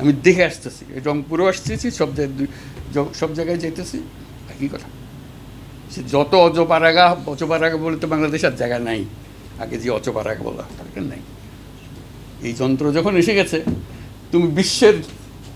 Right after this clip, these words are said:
দরবারে চলে গেছো। এখানে বসে যা করতেছো, ওইখান থেকে সেই সময়ের সঙ্গে কথা বলতেছে, আয়োজন করতেছে, কি করবে, কি স্বপ্ন, কিভাবে করবে।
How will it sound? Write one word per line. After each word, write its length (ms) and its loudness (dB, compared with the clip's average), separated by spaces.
দরবারে 340 6
চলে 240 -4
গেছো। 320 -14
এখানে 300 2
বসে 240 0
যা 120 4
করতেছো, 520 0
ওইখান 320 2
থেকে 280 0
সেই 100 2
সময়ের 240 -2
সঙ্গে 340 -2
কথা 180 -4
বলতেছে, 420 -12
আয়োজন 240 -2
করতেছে, 540 -14
কি 140 -12
করবে, 340 -10
কি 140 -12
স্বপ্ন, 380 -8
কিভাবে 300 -8
করবে। 240 -14